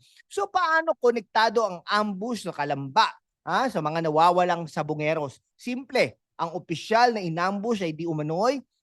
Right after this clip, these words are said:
nagtatrabaho sa mga kaso ng illegal gambling na konektado rin sa sabong. Coincidence? Or is this a classic case of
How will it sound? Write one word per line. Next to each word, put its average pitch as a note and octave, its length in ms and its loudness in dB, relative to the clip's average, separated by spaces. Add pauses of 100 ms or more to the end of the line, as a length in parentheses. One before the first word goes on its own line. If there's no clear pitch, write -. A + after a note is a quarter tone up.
(100)
nagtatrabaho A3 880 0 (720)
sa F#3+ 240 -2
mga G3 240 0
kaso G#3+ 400 4
ng F3 240 -2
illegal F3 400 2
gambling F3 560 0
na E3+ 160 -4
konektado E3 640 0
rin F3 240 -4
sa D3+ 160 -8
sabong. D#3 480 2 (240)
Coincidence? C4+ 720 0 (240)
Or G3+ 160 2
is G3+ 80 -2
this G3 240 -2
a E3 80 -2
classic F3+ 480 0
case G#3 320 -2
of E3 320 -2